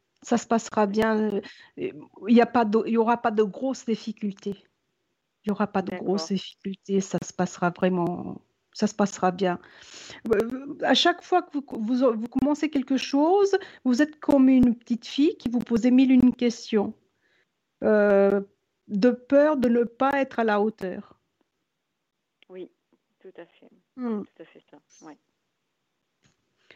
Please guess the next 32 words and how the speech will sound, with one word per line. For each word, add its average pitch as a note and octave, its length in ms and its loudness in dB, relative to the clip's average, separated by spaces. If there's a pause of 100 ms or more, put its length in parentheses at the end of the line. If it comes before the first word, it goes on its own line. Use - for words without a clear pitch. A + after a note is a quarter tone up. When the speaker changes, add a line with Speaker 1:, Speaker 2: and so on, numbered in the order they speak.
(800)
Speaker 1:
F-, - 240 -18
essayez B3+ 380 0
de D4+ 100 2
faire D4+ 180 0
un D4 120 2
petit B3+ 160 -8
travail B3 420 0
sur A3+ 240 -6
vous A#3+ 200 -2
pour A#3+ 160 -10
vous A3 180 -4
rassurer A3 680 -4 (640)
et G#3+ 80 -4
pour F#3+ 160 -6
Speaker 2:
Mhm. F#3 60 -14
Speaker 1:
pouvoir G#3 500 2 (100)
voir G3+ 180 -2
les G3+ 100 0
choses G3+ 260 -6
autrement. G3 760 -2
Euh, G#3 400 0 (320)
pas A#3+ 100 4
le A#3 80 0
côté A3 240 -2
négatif, G#3 480 0
mais G#3+ 100 2
le G3 60 -6
positif, G#3+ 500 -6
c'est, G3 520 4
c'est G#3 260 -2
mieux. G#3+ 320 -2 (1080)
Speaker 2:
Oui, E3+ 100 -18